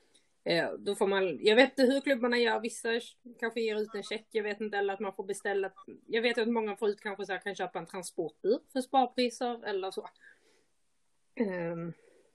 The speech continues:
jag har aldrig tävlat i klubbar där detta används. Eller tävlat i klubbar, gud vad fel. Jag har aldrig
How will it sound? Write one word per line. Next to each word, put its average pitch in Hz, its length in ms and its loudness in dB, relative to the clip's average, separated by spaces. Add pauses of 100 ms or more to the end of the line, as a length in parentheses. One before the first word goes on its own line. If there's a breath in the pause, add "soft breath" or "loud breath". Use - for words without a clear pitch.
(320)
jag 240 260 6
har 285 80 8
aldrig 285 220 4
tävlat 269 360 2
i 311 40 -2
klubbar 180 280 -6
där 202 120 0
detta 226 220 -4
används. 226 540 -6
Eller 214 280 2
tävlat 240 360 4
i 247 60 2
klubbar, 196 340 -4
gud 233 240 -6
vad 202 140 -6
fel. 175 200 -10
Jag 226 160 -2
har 220 80 0
aldrig 247 320 -2